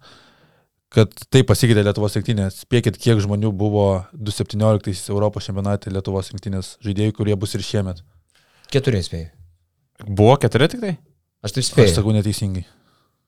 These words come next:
Speaker 3: Aš žinau, kad
Speaker 2: Daugiau?
Speaker 3: dabar, dabar keturiem žaidėjam yra visiškai naujas turnyras. Nu, visiškai didysis
Speaker 2: Kiek
Speaker 3: naujas.
Speaker 2: buvo du septynioliktų čempė?
Speaker 1: Taip.
Speaker 2: Ai, aš apie du devynioliktų pasaulio čempą iš karto galvojau.
Speaker 3: Tai Arnas Butkevičius buvo?
Speaker 2: Jonas Valančiūnas.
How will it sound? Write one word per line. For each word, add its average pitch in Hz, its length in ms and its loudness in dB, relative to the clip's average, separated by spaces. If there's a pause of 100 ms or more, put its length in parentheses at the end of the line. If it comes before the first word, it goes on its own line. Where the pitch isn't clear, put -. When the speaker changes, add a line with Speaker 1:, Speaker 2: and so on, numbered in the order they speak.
Speaker 3:
Aš 117 200 6
žinau, 131 140 8
kad 147 100 8
Speaker 2:
Daugiau? 202 140 8
Speaker 3:
dabar, 127 160 4
dabar 120 320 6
keturiem 131 560 2
žaidėjam 120 380 4
yra 120 120 4
visiškai 123 380 0
naujas 113 240 4
turnyras. 107 400 -4
Nu, 120 160 2
visiškai 107 320 -2
didysis 104 480 -4
Speaker 2:
Kiek 202 100 6
Speaker 3:
naujas. 151 80 2
Speaker 2:
buvo 196 140 8
du 180 160 0
septynioliktų 165 400 -4
čempė? 165 360 -2
Speaker 1:
Taip. 104 260 2 (500)
Speaker 2:
Ai, 117 120 4
aš - 120 0
apie 104 100 -6
du 110 100 -2
devynioliktų 113 400 2
pasaulio 107 300 2
čempą 90 240 0
iš - 80 -4
karto 85 180 -2
galvojau. 87 360 0 (240)
Speaker 3:
Tai 110 160 6
Arnas 101 240 4
Butkevičius 107 400 2
buvo? 113 160 6
Speaker 2:
Jonas 98 200 0
Valančiūnas. 123 520 -4